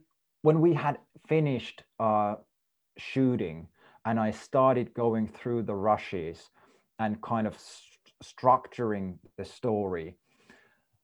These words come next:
the first cuts were, it, be-, be-,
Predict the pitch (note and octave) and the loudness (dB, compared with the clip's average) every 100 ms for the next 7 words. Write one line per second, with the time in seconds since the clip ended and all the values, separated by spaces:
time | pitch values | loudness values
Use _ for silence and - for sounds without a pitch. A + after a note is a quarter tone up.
0 | - B2+ - - D3 D#3+ D3 - - - | -2 -2 -2 0 6 6 4 -4 -18 -20
1 | _ _ - - C3 - - - - - | _ _ -10 0 0 0 -6 -14 -14 -18
2 | _ A#2 G#2 A#2+ A2 A2 G#2+ G#2+ _ _ | _ -10 2 4 4 4 2 0 _ _
3 | _ _ _ _ _ _ - C#3 C3 - | _ _ _ _ _ _ -10 -8 -6 -10
4 | - - - _ _ _ _ C#3 - - | -12 -20 -20 _ _ _ _ -6 -6 -8
5 | F3 | -6